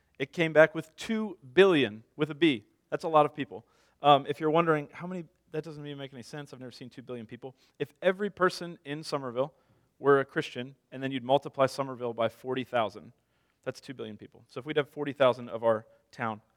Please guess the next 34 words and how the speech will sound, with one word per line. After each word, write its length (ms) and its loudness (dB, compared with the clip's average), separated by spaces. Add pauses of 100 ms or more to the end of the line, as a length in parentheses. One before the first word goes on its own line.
it's 140 -20
pretty 160 4
crazy, 260 8
right? 240 8
Over 180 4
the 100 10
whole 440 6
world. 260 8
And 140 0
that's 200 6
who 80 -4
we 80 -8
get 140 0
to 80 -2
join 540 0 (360)
this 200 -2
weekend, 480 0 (500)
week, 360 0 (680)
um, 380 6 (1700)
in 160 -2
worshiping 340 -2
Jesus. 440 -10 (200)
Uh, 200 10
the, 160 4 (120)
the 120 2
Bible 320 10
has 100 6
been 140 -2
translated 640 0
into 560 0
seven 440 2
hundred, 440 0 (560)
uh, 260 6 (220)
plus 400 4